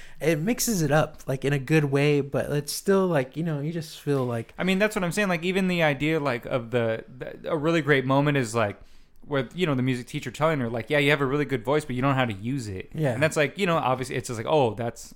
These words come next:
Speaker 2: obviously
Speaker 1: Yeah.
Speaker 2: what the whole movie's about." That she's
Speaker 1: Yeah.
Speaker 2: literally been interpreting for other people her whole life, and she can speak, but
Speaker 1: Yeah.
Speaker 2: she doesn't even know how to speak for herself or use her own
Speaker 1: She doesn't
Speaker 2: voice
Speaker 1: know
Speaker 2: for
Speaker 1: how to use it for herself.
Speaker 2: Yes, for
Speaker 1: Yeah,
Speaker 2: herself.
Speaker 1: yeah.
Speaker 2: Yeah. And I was like, "Oh,
Speaker 1: Yeah.
Speaker 2: like, little stuff like that,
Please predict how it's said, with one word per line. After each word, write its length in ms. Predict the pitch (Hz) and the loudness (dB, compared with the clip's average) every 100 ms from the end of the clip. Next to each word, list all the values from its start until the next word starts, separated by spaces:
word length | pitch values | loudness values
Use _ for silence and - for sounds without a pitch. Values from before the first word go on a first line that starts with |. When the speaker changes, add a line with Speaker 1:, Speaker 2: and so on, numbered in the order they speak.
| - | -10
Speaker 2:
obviously 340 | 101 107 120 | -8 -4 -4
Speaker 1:
Yeah. 40 | 113 | -4
Speaker 2:
what 100 | 107 | -4
the 60 | 107 | -4
whole 100 | 117 | -2
movie's 320 | 120 107 104 | -2 -6 -8
about." 400 | 90 117 98 - - - | -6 -6 -6 -10 -18 -10
That 100 | 127 | -8
she's 200 | - 156 | -2 -2
Speaker 1:
Yeah. 60 | 135 | 0
Speaker 2:
literally 200 | 156 160 | 2 2
been 180 | 135 123 | 2 0
interpreting 540 | 110 - 143 127 127 | -2 -2 -2 0 -2
for 160 | 113 123 | -2 -2
other 160 | 131 | 0
people 300 | 127 135 120 | 0 -2 -4
her 160 | 110 113 | -4 -2
whole 220 | 113 120 | 0 0
life, 340 | 110 127 123 110 | 2 2 2 -2
and 120 | 107 | -6
she 120 | 185 | -6
can 160 | 151 113 | -6 -8
speak, 500 | - 190 180 - - - _ - - | -6 -2 -2 -4 -10 -20 _ -10 0
but 200 | 127 120 | 2 2
Speaker 1:
Yeah. 40 | |
Speaker 2:
she 140 | 101 | 2
doesn't 180 | 151 143 | 2 2
even 160 | 147 131 | 0 0
know 140 | 139 | -2
how 420 | 117 127 135 139 117 | -2 -2 0 0 -2
to 140 | 120 | -6
speak 300 | - 131 - | -8 -8 -6
for 100 | 117 | -6
herself 460 | 107 - 135 131 123 | -4 0 2 2 0
or 60 | |
use 320 | 120 131 123 | -4 -2 -2
her 120 | 127 120 | 0 0
own 100 | 113 | 2
Speaker 1:
She 100 | 202 | 4
doesn't 100 | 190 | 4
Speaker 2:
voice 80 | |
Speaker 1:
know 80 | 185 | 4
Speaker 2:
for 60 | 170 | 4
Speaker 1:
how 80 | 170 | 4
to 60 | |
use 180 | 160 151 | 2 0
it 80 | 143 | -4
for 120 | 139 | -6
herself. 220 | 127 - | -8 -2
Speaker 2:
Yes, 180 | 135 101 | -2 -2
for 140 | - 123 | -6 -6
Speaker 1:
Yeah, 60 | |
Speaker 2:
herself. 260 | 98 113 98 | -4 -4 -4
Speaker 1:
yeah. 100 | 101 - | -6 -8
Speaker 2:
Yeah. 280 | 170 160 92 - - - | -6 -6 -6 -12 -12 -2
And 100 | 160 | 2
I 40 | |
was 80 | 147 | 2
like, 80 | 151 | 4
"Oh, 60 | |
Speaker 1:
Yeah. 60 | 196 | 6
Speaker 2:
like, 240 | 151 131 139 | 6 2 0
little 200 | 170 170 | -2 0
stuff 240 | 170 160 | -2 -2
like 200 | 139 - | -2 -2
that, 320 | 160 151 135 | 0 0 -4